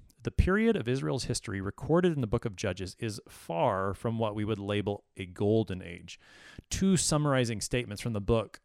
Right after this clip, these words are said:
put it succinctly. At the close of the book, we're gonna be told that the period of the Judges was a time when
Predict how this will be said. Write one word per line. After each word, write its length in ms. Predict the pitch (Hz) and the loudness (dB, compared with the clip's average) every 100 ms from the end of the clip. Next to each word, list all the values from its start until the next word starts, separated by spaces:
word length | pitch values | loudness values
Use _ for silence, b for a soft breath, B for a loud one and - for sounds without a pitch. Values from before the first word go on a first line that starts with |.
| _ | _
put 160 | - 135 | 0 0
it 200 | - - | -4 -10
succinctly. 840 | - 127 - - 117 107 92 87 - B B B B - | -8 -6 -6 -2 -2 -4 -8 -12 -14 B B B B -2
At 120 | 139 | -2
the 40 | |
close 280 | - 220 220 | 2 4 4
of 40 | |
the 60 | 135 | 4
book, 220 | 120 - | 2 2
we're 80 | 131 | 2
gonna 180 | 127 117 | 2 2
be 100 | 113 | 0
told 480 | - - 127 120 104 | -2 2 4 4 2
that 200 | 107 - | -2 -2
the 80 | |
period 400 | 110 - 185 220 | 2 4 4 2
of 180 | 196 120 | 2 0
the 80 | 107 | -4
Judges 480 | 95 127 120 131 117 | -4 -2 0 -2 -2
was 80 | 107 | -4
a 80 | |
time 540 | 104 - 139 147 151 123 | -2 -4 0 2 2 2
when 300 | 117 104 | -2 -2